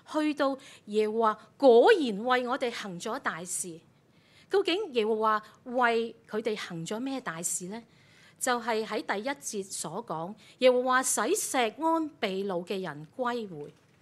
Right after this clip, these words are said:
使錫安被擄嘅人歸回，發生喺幾時啊？就係發生喺主前嘅五百三十八年，應驗咗耶和華藉耶利米先知所講嘅說話。喺廿九章十節呢度講，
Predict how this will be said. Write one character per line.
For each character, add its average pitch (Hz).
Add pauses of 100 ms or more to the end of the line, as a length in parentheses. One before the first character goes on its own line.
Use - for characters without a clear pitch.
(1500)
使 -
錫 240
安 277
被 190
擄 175
嘅 202
人 165
歸 277
回， 180
發 269
生 370
喺 339
幾 214
時 165
啊？ 175
就 233
係 214
發 247
生 330
喺 262
主 247
前 170
嘅 190
五 175
百 208
三 254
十 175 (100)
八 165
年， 151 (320)
應 320
驗 269
咗 302
耶 220
和 208
華 214
藉 240
耶 202
利 220
米 240
先 392
知 359
所 202
講 170
嘅 226
說 - (120)
話。 156 (540)
喺 208
廿 247
九 226
章 294
十 294 (160)
節 208 (1200)
呢 302
度 240
講， 165